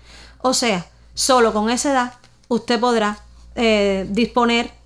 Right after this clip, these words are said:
de sus bienes a su antojo, o sea, hacer lo que entienda, ser propietario de bienes, tener propiedades, tener derechos, eh, o sea, ese tipo de derechos, derechos civiles.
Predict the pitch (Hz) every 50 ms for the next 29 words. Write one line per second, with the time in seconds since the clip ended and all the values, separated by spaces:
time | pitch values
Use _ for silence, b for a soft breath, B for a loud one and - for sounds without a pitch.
0 | - - - 208 185 233 247 - - 269 233 277 269 240 214 202 226 233 - -
1 | 208 208 - - 202 196 196 - 262 254 214 208 - 196 202 180 - 226 208 -
2 | - 180 - - 220 214 214 202 208 202 196 202 247 247 226 196 180 - - 220
3 | 196 185 220 196 208 196 190 202 214 214 190 190 180 190 220 240 240 233 220 -
4 | 190 185 185 180 202 196 190 175 175 180 214 226 214 196 190 196 - B B B
5 | B B B B B - 202 196 196 190 190 208 196 208 226 240 240 - 285 285
6 | - - 226 214 202 196 185 190 - 240 214 214 214 - 254 208 262 240 262 233
7 | 208 202 202 196 - 202 190 214 240 - 311 285 - - 233 220 208 226 214 190
8 | 165 160 165 - - - - B